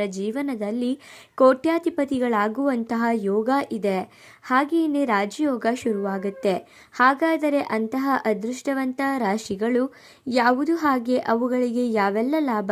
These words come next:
ಸಿಗಲಿದೆ ಅಂತ ಈ ವಿಡಿಯೋದಲ್ಲಿ ನೋಡೋಣ ಬನ್ನಿ. ಅದಕ್ಕೂ ಮುನ್ನ ನೀವೇನಾದರೂ ಶನಿದೇವ ಮತ್ತು ಆಂಜನೇಯ ಸ್ವಾಮಿಯ ಭಕ್ತರಾಗಿದ್ದಲ್ಲಿ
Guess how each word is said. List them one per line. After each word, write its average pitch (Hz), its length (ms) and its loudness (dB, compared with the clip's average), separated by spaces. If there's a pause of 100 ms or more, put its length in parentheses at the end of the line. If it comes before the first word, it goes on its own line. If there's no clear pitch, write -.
ಸಿಗಲಿದೆ 196 520 -2
ಅಂತ 277 380 -2 (480)
ಈ 285 120 4
ವಿಡಿಯೋದಲ್ಲಿ 269 720 2
ನೋಡೋಣ 247 500 0
ಬನ್ನಿ. 196 500 -4
ಅದಕ್ಕೂ 202 440 -2
ಮುನ್ನ 277 300 -2 (500)
ನೀವೇನಾದರೂ 262 840 2
ಶನಿದೇವ 233 640 -2
ಮತ್ತು 226 380 -2
ಆಂಜನೇಯ 262 600 -4
ಸ್ವಾಮಿಯ 208 540 -4
ಭಕ್ತರಾಗಿದ್ದಲ್ಲಿ 262 1080 -4